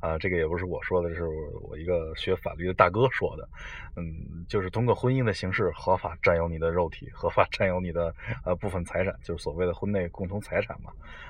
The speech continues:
啊，是，是这样一个东西。然后再通过婚姻确定你们的，确，确定你们的这个，呃，生育权，然后之后生了孩子，再对孩子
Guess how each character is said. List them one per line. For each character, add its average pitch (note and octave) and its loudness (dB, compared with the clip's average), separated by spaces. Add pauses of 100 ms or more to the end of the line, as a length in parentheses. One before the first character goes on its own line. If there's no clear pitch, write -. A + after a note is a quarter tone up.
啊， D#2+ -4
是， F#2 0
是 F#2 2
这 - 8
样 - 6
一 D2+ -8
个 D#2 -6
东 F2 -8
西。 F2+ -6
然 F2 4
后 G2+ 8
再 G2+ 8 (100)
通 A2 2
过 G#2+ 6
婚 G2+ 2
姻 G2+ 2 (320)
确 G#2+ 4
定 G2 2
你 E2+ 0
们 D#2+ -2
的， F2 6 (520)
确， F#2 2
确 - 2
定 G2 2
你 E2+ 0
们 D#2+ 0
的 G2 8
这 F#2+ 4
个， F2 6 (300)
呃， F2 4
生 C#3 4
育 B2 2
权， G#2+ 6 (160)
然 F#2 4
后 F#2 6 (360)
之 A#2 6
后 G2+ 4
生 G2 2
了 F2+ 2
孩 E2 -2
子， E2 -6
再 F#2 4
对 E2+ 2
孩 E2+ -2
子 F2+ 4